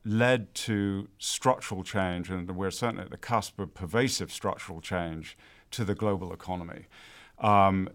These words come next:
it, and this is, this is everything from, uh, you know, infrastructure, transportation, this is, uh, uh, healthcare, genetic engineering, right?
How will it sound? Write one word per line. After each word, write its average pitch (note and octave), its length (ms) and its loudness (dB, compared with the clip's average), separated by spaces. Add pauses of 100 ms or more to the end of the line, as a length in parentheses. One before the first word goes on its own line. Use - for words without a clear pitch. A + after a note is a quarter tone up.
(120)
it, A#2+ 260 0
and B2 200 4
this D#3 180 4
is, C3+ 300 2
this D#3+ 220 0
is F3 200 -2
everything C3 540 2
from, G2+ 680 4 (460)
uh, F#2+ 320 0
you G#2+ 80 -4
know, F#2+ 180 -2
infrastructure, G#2+ 680 -2
transportation, G#2+ 1200 -4
this G#2 220 -4
is, G2 460 0 (100)
uh, F2+ 380 -2 (280)
uh, G2 100 -8 (520)
healthcare, - 560 -4 (100)
genetic G#2+ 380 0
engineering, G2 720 -2
right? F#2+ 260 -6